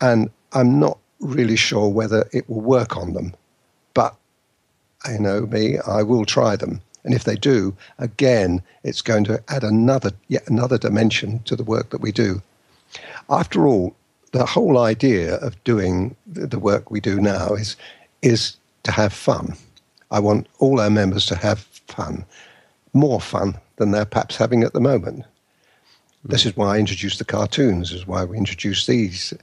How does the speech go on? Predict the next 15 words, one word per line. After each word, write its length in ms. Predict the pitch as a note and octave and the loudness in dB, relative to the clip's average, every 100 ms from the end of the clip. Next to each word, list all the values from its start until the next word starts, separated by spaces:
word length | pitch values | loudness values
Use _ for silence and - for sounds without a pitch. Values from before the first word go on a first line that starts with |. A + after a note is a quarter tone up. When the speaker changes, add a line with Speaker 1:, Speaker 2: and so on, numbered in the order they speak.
| - - - - | -20 -20 -18 -12
Speaker 1:
It's, 240 | - - - | -12 -4 -4
it's 240 | - - | 0 0
all 240 | F3 G3+ | 0 0
variation 840 | B2 C3+ C3+ C3 C3 B2+ - A2+ G#2 | 0 0 2 2 2 0 -2 -2 -2
on 240 | - A2 | 0 0
the 80 | G#2+ | 0
theme. 320 | - G#2+ F#2+ F#2 | 0 -2 0 0
It's 120 | - | -2
something 400 | F#3 F3+ D#3 D3+ | -2 0 0 -2
that 120 | C#3 | -4
you 140 | - G#2+ | -6 -4
can 180 | A2+ | -2
get 220 | G2 - - _ _ _ _ _ _ _ | 0 -2 -4 _ _ _ _ _ _ _
lost 400 | C#3+ C3 - - | -2 0 0 0
in 200 | - E2+ | -4 -10